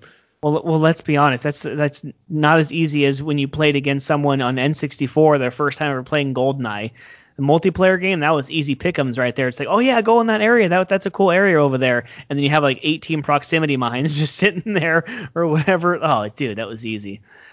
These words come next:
But, um, but yeah, so we're excited about that. Unfortunately, the downside of it is, is that they posted saying,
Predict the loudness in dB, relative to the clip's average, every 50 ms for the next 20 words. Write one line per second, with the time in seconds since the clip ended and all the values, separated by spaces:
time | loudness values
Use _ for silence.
0 | -20 _ -2 2 2 4 4 4 2 0 -2 -2 -4 -8 -10 _ _ _ 0 2
1 | 2 2 0 -2 0 0 2 4 2 2 2 2 2 2 2 2 0 -2 -2 0
2 | 0 0 0 -2 -6 -6 -2 -2 -2 -2 -2 -4 -2 -2 -2 -2 -4 -4 -2 0
3 | 2 2 2 2 2 2 0 0 0 -2 -4 -4 -4 -2 -2 -2 -2 -4 -6 -8
4 | -4 -2 -2 -2 -2 -4 -6 -2 0 0 0 0 -2 -6 -2 0 0 0 0 -4